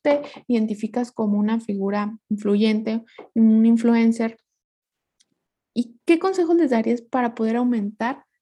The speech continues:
su, su cuenta en Instagram? Tengo entendido que tú empezaste en, en TikTok y, y este, porque tus primeros videos, bueno, los reels son con marca de TikTok y luego ya te enfocaste en sí en reels e Instagram.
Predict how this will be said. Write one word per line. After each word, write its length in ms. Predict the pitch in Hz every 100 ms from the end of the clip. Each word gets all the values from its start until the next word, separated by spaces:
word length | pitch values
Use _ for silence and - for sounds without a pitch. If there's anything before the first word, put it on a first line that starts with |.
| _ _ _ _
su, 640 | _ - 226 208 196 - -
su 220 | - 226
cuenta 300 | 233 226 247
en 120 | 240
Instagram? 540 | 226 233 233 240 247 -
Tengo 220 | 285 320
entendido 480 | 381 302 220 233 262
que 100 | 226
tú 160 | -
empezaste 800 | 226 226 254 254 233 226 240 233 -
en, 760 | 208 202 190 190 190 185 214 _ -
en 260 | 220 208
TikTok 580 | 208 233 - 175 - - _ _ _ _ _ _ _ _
y, 720 | - 226 214 208 196 - - _ _ _ _
y 120 | 214
este, 480 | 208 202 - 214 208
porque 220 | 208 208
tus 200 | 220 220
primeros 380 | 226 220 233 262
videos, 360 | 240 214 220 226
bueno, 260 | 226 208 196
los 240 | 196 196
reels 400 | 240 269 320 -
son 240 | - 214 220
con 180 | 220
marca 260 | 220 220 226
de 80 | 214
TikTok 420 | - 226 - 262
y 80 | 247
luego 280 | 214 190 196
ya 100 | 202
te 100 | 202
enfocaste 560 | 202 190 180 180 - 196
en 140 | 185
sí 260 | 190 185 180
en 220 | 185 185
reels 320 | 185 180 185
e 60 | 190
Instagram. 540 | 202 220 190 185 -